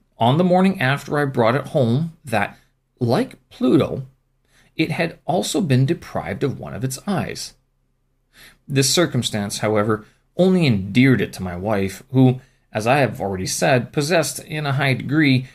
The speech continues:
that humanity of feeling which had once been my distinguishing trait, and the source of many of my simplest and purest pleasures.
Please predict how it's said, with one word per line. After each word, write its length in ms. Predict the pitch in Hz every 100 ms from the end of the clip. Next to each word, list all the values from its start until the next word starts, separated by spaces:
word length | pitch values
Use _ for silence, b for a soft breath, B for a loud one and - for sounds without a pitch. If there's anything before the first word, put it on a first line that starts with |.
| B B
that 420 | 127 117 - -
humanity 520 | 147 147 175 160 127
of 100 | 107
feeling 560 | - - 160 127 113 107
which 220 | 131 127 -
had 360 | - 123 107
once 240 | 123 139 131
been 220 | 117 104
my 220 | 113 107
distinguishing 800 | 101 - 113 107 104 104 101 - -
trait, 340 | - 123 - - _ _ _ _ _
and 340 | 135 127 113 -
the 140 | 139
source 360 | 131 - 139 120
of 160 | 113 104
many 220 | 113 110
of 80 | 98
my 100 | 95
simplest 520 | - 120 107 98 -
and 200 | 92 - _
purest 420 | - 104 85 - _
pleasures. 480 | 147 117 90 67